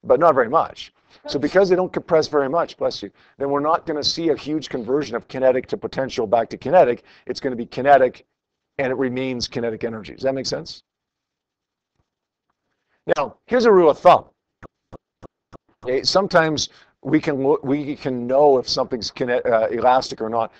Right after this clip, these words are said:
just by looking at the situation. Sometimes we can't.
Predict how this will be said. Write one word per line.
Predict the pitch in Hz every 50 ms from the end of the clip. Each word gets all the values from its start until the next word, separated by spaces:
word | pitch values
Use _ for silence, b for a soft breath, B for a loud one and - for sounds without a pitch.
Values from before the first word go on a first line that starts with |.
| b b
just | 175 185 180
by | 170 151
looking | 127 131 139 143 - 147 120
at | 113 107
the | - 98
situation. | - - 117 - 110 104 104 107 110 113 - - - _ _ _
Sometimes | - - 135 123 127 127 123 117
we | 147
can't. | - - 156 135 -